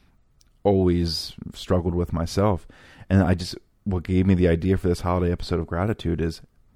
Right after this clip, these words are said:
be grateful that you even realize that. We get so caught up in everything and so caught up in who's doing what and where people are on their timeline, who's buying the biggest house, who's having kids, who's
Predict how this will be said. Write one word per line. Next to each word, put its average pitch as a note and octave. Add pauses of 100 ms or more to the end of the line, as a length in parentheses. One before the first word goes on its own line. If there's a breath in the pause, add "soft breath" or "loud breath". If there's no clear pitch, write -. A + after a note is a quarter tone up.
(320)
be A2+
grateful A2
that G2+
you G2 (300)
even F#2+
realize F#2
that. - (320 soft breath)
We G2
get G#2
so A2
caught F#2+
up G#2
in F2+
everything E2+
and E2
so A2
caught F2
up F#2
in E2 (1400 loud breath)
who's C3+
doing F#2+
what G#2
and F2 (180)
where G#2
people G#2+
are G2
on F2
their E2
timeline, F2+
who's G2
buying F#2+
the F2
biggest F2
house, G2
who's F#2+
having F2
kids, F#2+
who's F2+